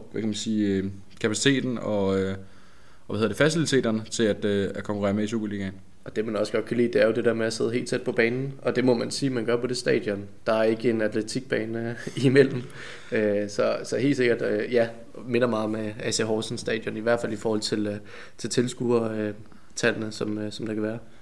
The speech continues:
Speaker 1: Helt sikkert. Altså, så har man også, øh, store profiler i ligaen, øh, som har erfaring fra Superliga. Vi snakkede før om Troels Kløve, vi snakkede om Jonas Thorsen, en Magdal Hente, og så videre, som, som har erfaring fra Superligaen, og, øh, og godt kan være med til at, øh, at bringe dem derop igen. Øhm,
Speaker 2: Ja.
Speaker 1: og ja,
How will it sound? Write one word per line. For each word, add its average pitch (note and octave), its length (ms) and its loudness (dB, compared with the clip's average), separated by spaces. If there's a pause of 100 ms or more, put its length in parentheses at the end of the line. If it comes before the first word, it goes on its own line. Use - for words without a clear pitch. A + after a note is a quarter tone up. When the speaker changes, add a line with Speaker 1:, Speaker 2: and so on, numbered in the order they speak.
(100)
Speaker 1:
Helt A#2+ 240 0
sikkert. G#2+ 340 2
Altså, G#2 180 0
så B2 120 2
har A#2+ 40 4
man A#2 140 4
også, A2 280 2
øh, G#2 100 4
store B2+ 200 4
profiler B2 360 2
i G#2+ 40 6
ligaen, G#2+ 520 2 (120)
øh, F#2 400 0
som G2 220 -2
har A#2 180 0
erfaring A2 260 -2
fra G#2+ 60 -10
Superliga. G#2 540 0 (180)
Vi A2+ 120 -10
snakkede G2+ 300 0
før A2 100 2
om G2 140 -2
Troels G2+ 220 -2
Kløve, A#2+ 340 4
vi A#2 60 0
snakkede G2 300 -2
om G2 80 2
Jonas F#2+ 240 -2
Thorsen, A#2 440 2
en F#2+ 80 -4
Magdal G2 300 0
Hente, A#2 340 2 (540)
og G2+ 120 -4
så G#2 80 -2
videre, G#2 160 2
som, F#2 220 -2
som G#2+ 120 -4
har B2+ 160 4
erfaring A2+ 300 0
fra A2 60 -6
Superligaen, G2 720 0
og, G#2 260 2
øh, F#2 200 2
og G2+ 140 -2 (220)
godt G#2+ 180 2
kan A2+ 80 0
være G2+ 100 6
med G2+ 160 4
til G2+ 140 0
at, G2+ 220 -2
øh, G2+ 180 0
at F#2 60 -6
bringe G2+ 180 2
dem G#2 80 -2
derop F#2+ 240 -2
igen. G2 200 -4 (360)
Øhm, F#2 400 -6 (200)
Speaker 2:
Ja. A#2 120 0
Speaker 1:
og G2+ 80 4
ja, G2 100 4